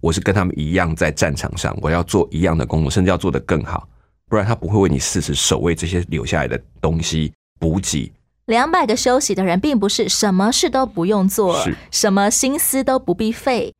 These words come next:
Speaker 1: 没错。
Speaker 2: 他们其实就像是后备部队一样，
Speaker 1: 没错。
Speaker 2: 等着在后面随时接到消息，他们还是得要 do something 的。
Speaker 1: 对，对，没有错。其实最，其实是为了其实稳定的军心，就是说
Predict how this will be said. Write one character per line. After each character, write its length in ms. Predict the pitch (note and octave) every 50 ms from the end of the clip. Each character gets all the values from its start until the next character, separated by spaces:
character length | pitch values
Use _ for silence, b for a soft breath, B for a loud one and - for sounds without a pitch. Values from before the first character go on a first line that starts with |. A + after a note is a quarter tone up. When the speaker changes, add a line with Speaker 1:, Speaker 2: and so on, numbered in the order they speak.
| _ -
Speaker 1:
没 120 | - F2+
错。 240 | E2+ - G#2+ F#2+ - - -
Speaker 2:
他 120 | - - A#3+
们 100 | A3+ B3
其 140 | - -
实 100 | D#3+ -
就 140 | F3 - G3
像 240 | G3+ - G3+ F3 F#3
是 140 | F#3+ - E3+
后 200 | F3+ - C#4 A3+
备 220 | F#3+ - G3 F3+
部 180 | F3 - F#3+ E3+
队 220 | D#3+ F3+ E3+ D#3 C#3
一 100 | B2 A#2+
样， 220 | A#2 - - F#2 -
Speaker 1:
没 140 | - E2 C#2+
错。 240 | - - - - - - _ -
Speaker 2:
等 160 | - G3 F#3
着 100 | F3+ G3
在 140 | F#3+ A3+ A3
后 180 | A3+ - A3+ G#3
面 240 | G3+ G3+ F3+ E3
随 180 | F3 - G3 F#3+
时 140 | G3 - F#3
接 100 | - G3
到 140 | G3+ G3 G3
消 240 | G3 - G3 F3
息， 140 | F#3 - -
他 100 | - F#3+
们 100 | F#3+ G#3
还 240 | - - - D#3 F#3
是 160 | G#3+ - F4+
得 120 | - - D#3+
要 160 | C#3+ E3 F#3 - - - - -
do 160 | A#3+ A#3 B3
something 420 | - B3 A3+ A#3 A#3+ - G#3 D#3
的。 260 | F#3+ - E2+ F3+ F3+ F3
Speaker 1:
对， 160 | - A2+ G#2+
对， 100 | F2+ F#2
没 120 | E2+ F2 E2+
有 60 | E2+
错。 120 | G#2 G2
其 120 | E2 - C3+
实 60 | C#3
最， 160 | D3 D#3+ D#3
其 160 | D3+ - C#3
实 80 | C3 D3
是 100 | D3+ D3+
为 140 | D#3 D3+ C3
了 100 | A2+ F2+
其 200 | E2+ - G2+ G#2
实 100 | A#2 G2+
稳 240 | D2+ F2+ D#2 B1+ B1+
定 180 | - A2 F#2+
的 80 | D#2 D2 C#2+
军 260 | - - E2 D#2+ D#2+
心， 160 | - F2 E2
就 80 | E2+ A2+
是 60 | C3+
说 100 | C#3